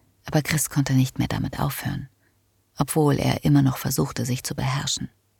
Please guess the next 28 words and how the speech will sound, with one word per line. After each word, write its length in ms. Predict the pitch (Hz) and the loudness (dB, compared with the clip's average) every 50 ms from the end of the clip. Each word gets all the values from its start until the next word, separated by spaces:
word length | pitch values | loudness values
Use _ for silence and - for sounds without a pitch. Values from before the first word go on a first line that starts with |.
| _ _ _ _ - - - - - - - - - - - | _ _ _ _ -18 -16 -14 -14 -14 -14 -14 -16 -18 -16 -10
Seine 320 | - - 160 160 156 160 | -4 0 2 4 6 4
Latte 340 | 160 160 170 175 - - 170 | 4 4 2 2 0 -2 -6
pulsierte 640 | - - - 170 170 156 - 170 170 170 - 156 - | -6 -2 0 2 2 2 2 2 0 0 -2 -2 0
wie 160 | 160 160 156 - | 0 0 0 0
wahnsinnig 560 | - 156 156 147 139 131 135 123 123 120 - - | 0 0 2 2 2 2 2 2 2 0 -2 -4
vor 120 | - 120 | -6 -6
Verlangen. 460 | 131 - - 127 120 117 104 - - - _ _ _ _ _ _ _ _ _ _ _ _ _ _ _ _ _ _ _ _ _ - | -6 -4 -4 -2 -2 -2 -4 -6 -8 -12 _ _ _ _ _ _ _ _ _ _ _ _ _ _ _ _ _ _ _ _ _ -2
Chris 300 | - 175 180 - - - | 0 2 2 2 0 0
hatte 200 | 165 - - 135 | -2 -2 0 2
seine 300 | - 151 147 151 151 165 | 4 6 6 6 6 4
Hüften 260 | 175 - - - - | 0 -2 0 2 4
ein 180 | 131 135 143 | 6 6 8
wenig 260 | 147 151 151 160 147 - | 8 6 6 4 2 0
gehoben, 520 | - 151 151 160 180 170 - 131 123 135 - _ _ _ _ - | -2 -4 -2 0 -2 0 0 0 -2 -2 -6 _ _ _ _ -12
so 120 | - 143 | -10 -6
dass 140 | 131 131 127 | -6 -4 -4
sein 260 | - 123 131 131 131 | -2 -2 -2 0 0
harter 240 | 139 139 135 - 135 | 0 0 0 0 -2
Schwanz 520 | 127 - - 139 139 143 139 - - 151 | 0 2 4 4 4 4 2 0 -2 0
wenigstens 680 | 143 139 139 139 135 - - - 135 131 - - - | 2 2 2 2 0 -2 0 2 2 2 0 -2 -4
zwischen 480 | - - - 139 - - 135 131 131 131 | -4 -4 -4 -2 -2 0 0 2 2 0
seinem 300 | 131 - 135 135 135 135 | 0 -2 -2 -2 -2 -4
flachen 400 | - - - 139 - - 139 135 | -4 -4 -4 -2 0 2 2 2
Bauch 380 | 139 139 139 151 156 160 - - | 2 0 0 0 -2 -2 -2 0
und 180 | - 131 131 | 0 0 0
der 160 | 139 - - | -2 -2 -2
Unterlage 480 | - 170 - 143 131 131 127 127 - - | -2 0 0 0 -2 -2 -2 -4 -4 -4
lag. 260 | - - 95 - - | -4 -4 -6 -6 -10